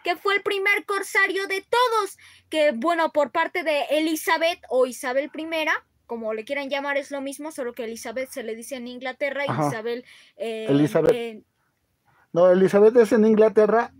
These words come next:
Speaker 2: e Isabel es en España. Este, vamos a enviar rápido uno, unos saludos, rápido, rápido, porque si no se nos van a juntar. Este, dice, em,
Speaker 1: Jaime
Speaker 2: em,
Speaker 1: Torres,
Speaker 2: aquí.
Speaker 1: un saludo hasta Los Ángeles, California.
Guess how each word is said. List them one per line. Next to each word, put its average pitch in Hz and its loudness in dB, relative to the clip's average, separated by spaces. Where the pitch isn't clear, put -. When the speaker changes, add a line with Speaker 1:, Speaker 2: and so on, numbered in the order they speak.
Speaker 2:
e 175 6
Isabel 180 4
es 170 -2
en 185 2
España. 226 2
Este, 196 8
vamos 311 6
a 381 8
enviar 277 8
rápido 277 4
uno, 262 4
unos 233 4
saludos, 220 6
rápido, 202 4
rápido, 196 4
porque 180 -4
si - -6
no 180 0
se 208 0
nos 156 0
van 170 0
a 175 -2
juntar. 175 -2
Este, 180 4
dice, 220 8
em, 247 4
Speaker 1:
Jaime 226 0
Speaker 2:
em, - -10
Speaker 1:
Torres, 440 2
Speaker 2:
aquí. 415 2
Speaker 1:
un 381 4
saludo 453 2
hasta 370 -2
Los 359 -6
Ángeles, 427 -2
California. 415 -2